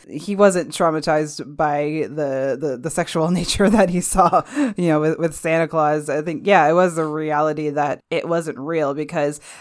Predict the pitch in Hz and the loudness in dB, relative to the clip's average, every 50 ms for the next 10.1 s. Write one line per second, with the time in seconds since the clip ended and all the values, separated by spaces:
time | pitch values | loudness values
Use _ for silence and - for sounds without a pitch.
0 | - _ - 185 185 180 156 - 196 202 - 190 151 135 156 165 170 165 143 170 | -10 _ -2 0 0 0 0 0 -2 0 2 2 2 2 2 0 0 0 0 -2
1 | 165 151 147 139 - 170 165 156 151 147 147 - - - - _ - - 165 185 | -4 -4 -4 -6 -6 -4 -4 -2 -2 -4 -6 -8 -14 -16 -18 _ -10 -4 -2 -2
2 | 175 160 165 202 247 - - 208 - 220 196 175 165 160 - 180 165 165 165 160 | -2 2 4 4 2 2 0 -2 2 2 4 4 2 0 0 0 0 0 0 0
3 | 160 160 151 147 143 - 165 160 143 - - - 165 160 156 156 151 151 151 147 | 0 0 0 0 -2 -4 -6 -6 -8 -8 -12 -10 -6 -6 -4 -4 -2 -2 -4 -4
4 | 147 _ _ _ _ _ - - - 156 - 156 160 160 156 156 151 151 151 147 | -6 _ _ _ _ _ -20 -18 -18 -12 -8 -2 0 2 2 2 2 2 2 0
5 | 147 147 _ - 143 135 123 - - 180 185 185 175 170 160 - - 180 165 165 | 0 -2 _ -6 -4 -4 -6 -8 -6 -2 0 0 0 0 -2 -2 0 0 0 0
6 | - - - _ - 151 - 165 147 110 135 160 - 180 160 156 - 165 151 156 | -2 -14 -18 _ -20 -10 -6 -4 -4 -4 -6 -6 -2 -2 -2 -2 -2 -6 -6 -6
7 | 160 139 151 156 151 151 147 147 147 147 147 - - - 151 156 143 143 139 143 | -4 -2 2 2 4 4 4 4 2 0 0 -4 -4 0 0 0 0 0 -2 -4
8 | 139 - - _ _ _ _ _ 156 156 175 165 160 160 151 147 147 139 143 147 | -4 -6 -12 _ _ _ _ _ -4 0 2 2 2 2 0 0 -2 -2 -2 0
9 | 151 156 147 151 151 139 135 - 147 - - 151 135 131 - 139 117 92 127 131 | 0 0 0 0 -2 -2 -2 -4 -6 -6 -4 -4 -4 -4 -6 -8 -8 -8 -8 -8
10 | - | -10